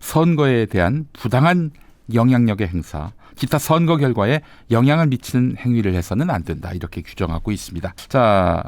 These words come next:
그래서 한나라당이 이천사 년에 노무현 당시 대통령, 즉 공무원을 탄핵 소추하지 않았습니까? 아, 다만 국가공무원법은 선거로 뽑힌 정무직 공무원의 경우 취임한 이후부터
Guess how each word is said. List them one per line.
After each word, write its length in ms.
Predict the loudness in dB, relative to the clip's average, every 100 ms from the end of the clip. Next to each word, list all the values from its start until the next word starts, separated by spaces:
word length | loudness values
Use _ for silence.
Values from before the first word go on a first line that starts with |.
| -8
그래서 280 | -2 0 2
한나라당이 680 | 4 4 4 2 2 2 0
이천사 400 | -2 -4 -4 -4
년에 200 | -4 -2
노무현 680 | 0 2 4 4 4 4 2 -4 -12
당시 280 | -8 -8 -6
대통령, 760 | -4 -4 -2 -4 -2 -2 -6 -8 _ _ _ -4
즉 200 | -4 -4 -18 _
공무원을 680 | -4 -2 0 -2 -2 -4 -6 -10 -18
탄핵 420 | -6 -2 0 0 -2
소추하지 540 | -6 -4 -2 -2 0
않았습니까? 640 | 0 -2 -2 -6 -2 -2 0
아, 120 | -2
다만 280 | 0 0 0
국가공무원법은 1600 | -2 -6 0 0 0 2 2 2 2 0 -2 -2 2 2 2 0 -4 -16 -20
선거로 520 | -4 -2 0 2 0
뽑힌 460 | 0 -2 2 2 0 _
정무직 720 | -2 2 4 4 2 -2 -6
공무원의 580 | 0 2 2 2 0 -4
경우 380 | -4 -2 -4 -6
취임한 600 | -14 -6 -4 0 -2 -2
이후부터 880 | -4 -2 0 -2 -2 -4 0 0